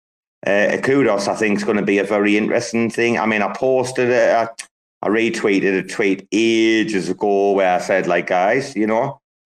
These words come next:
for one reason or another, your eyes need to be all over these projects."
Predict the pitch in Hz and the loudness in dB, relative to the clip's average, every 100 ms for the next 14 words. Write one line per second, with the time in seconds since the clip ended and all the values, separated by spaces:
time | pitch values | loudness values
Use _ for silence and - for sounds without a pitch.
0 | _ - 95 110 120 120 123 104 120 123 | _ -4 -2 0 0 0 0 0 0 0
1 | 117 107 110 107 85 95 107 107 104 87 | 2 2 2 2 2 2 0 0 -2 0
2 | 90 95 87 92 90 78 85 80 - 147 | 0 2 2 0 0 -2 -4 -4 -2 -2
3 | 147 156 156 156 - - | 0 0 -2 -4 -10 -14